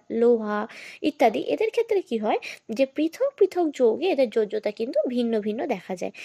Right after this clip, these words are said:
তার জন্য এদেরকে বলা হয় যে মৌলের পরিবর্তনশীল যোজ্যতা বলা হয়ে থাকে। তো আজকে আমরা এই ভিডিওটা এখানেই শেষ করলাম। তো তোমাদের যদি আরও কোনো ভিডিও লাগে তাহলে তোমরা কিন্তু অবশ্যই আমাকে কমেন্ট সেকশনে জানাবে,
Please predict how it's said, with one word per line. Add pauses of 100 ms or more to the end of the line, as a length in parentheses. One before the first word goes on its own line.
(180)
তার
জন্য
এদেরকে
বলা
হয় (300)
যে (160)
মৌলের (100)
পরিবর্তনশীল
যোজ্যতা
বলা
হয়ে
থাকে। (380)
তো
আজকে
আমরা
এই
ভিডিওটা
এখানেই
শেষ
করলাম। (340)
তো (120)
তোমাদের
যদি
আরও
কোনো
ভিডিও
লাগে
তাহলে
তোমরা
কিন্তু
অবশ্যই
আমাকে
কমেন্ট
সেকশনে
জানাবে,